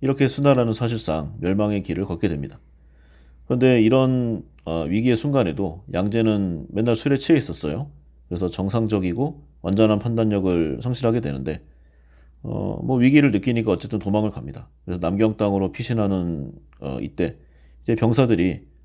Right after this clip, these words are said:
고향을 떠나서 남경으로 가는 게 싫어요. 계속 탈영을 하죠. 그리고 근위군들에게 살해당하고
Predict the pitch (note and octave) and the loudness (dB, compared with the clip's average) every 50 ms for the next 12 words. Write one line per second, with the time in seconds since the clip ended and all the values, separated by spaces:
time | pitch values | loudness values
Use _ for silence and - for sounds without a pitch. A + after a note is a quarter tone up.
0 | _ - - A2+ B2 B2+ C3 B2+ A2+ B2+ B2 A#2+ A2+ A#2+ G#2+ G2 F#2 G#2 A2+ A#2 | _ -4 0 2 2 4 2 2 2 2 2 2 2 2 2 0 2 2 2 2
1 | A2+ A2+ A2+ A2 - F#2 F2 F#2 F2+ E2+ - - C3+ A#2 A#2+ B2 - - _ _ | 4 2 2 2 0 -2 -2 -2 -4 -4 -4 -4 -6 -6 -6 -10 -14 -20 _ _
2 | _ _ - F#2 F2+ F#2 - - C3+ C3 B2+ A2 G2 G2 A2 G2 F2+ G2+ C3 - | _ _ -6 -6 -4 -4 -4 -4 -2 -2 0 0 0 0 0 -2 -2 -4 -6 -10
3 | - _ _ _ _ - _ - G2 F#2+ F#2 F#2 - G#2+ G#2+ G#2 G2 G2+ F#2+ F#2 | -16 _ _ _ _ -18 _ -2 0 0 0 2 2 2 4 4 2 2 0 0
4 | F2+ F#2 F2 E2+ E2 F#2 G#2 - - B2+ B2+ A2+ - C#2+ C#2 A#1 A#1+ F2 | 0 0 0 0 0 0 -2 -2 0 -2 0 -2 -4 -6 -6 -8 -10 -12